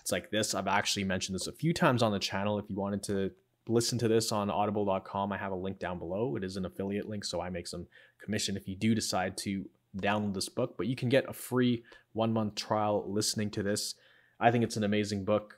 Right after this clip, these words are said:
And if you interchange every time they reference depression in this book with C F S, it sounds very, very similar because it's a similar mechanism. A lot of the C F S actually happens in the brain, you know, it's hypersensitive nervous system, as long as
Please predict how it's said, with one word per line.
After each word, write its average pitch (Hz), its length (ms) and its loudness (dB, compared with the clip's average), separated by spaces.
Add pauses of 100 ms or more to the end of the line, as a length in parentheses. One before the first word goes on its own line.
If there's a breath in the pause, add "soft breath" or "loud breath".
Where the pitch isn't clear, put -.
(100)
And 113 100 0
if 123 160 0
you 151 240 2
interchange 120 1000 2 (720 soft breath)
every 123 240 4
time 120 420 2
they 110 300 0 (140)
reference 110 460 0
depression - 460 2
in 107 80 0
this 98 140 -4
book - 300 -6
with 120 180 4
C 113 220 0
F - 160 -4
S, 143 280 2
it 101 120 -12
sounds 143 260 0
very, 113 320 4
very 101 240 0
similar 98 380 -2
because 92 280 -2
it's 101 200 -4 (260 loud breath)
a - 40 -12
similar 160 380 6
mechanism. 127 680 2 (160)
A 101 80 -4
lot 101 260 2
of 117 60 0
the 113 60 0
C 104 240 0
F 101 120 -6
S 98 200 0
actually 95 320 -6
happens 95 640 -4 (100)
in 104 160 -2
the 98 60 -2
brain, 92 460 -2
you 90 80 -6
know, 92 100 -2
it's 87 180 -8
hypersensitive 98 640 -4
nervous 117 360 0
system, 98 380 -6 (600 loud breath)
as 127 180 0
long 131 320 4
as 110 240 -4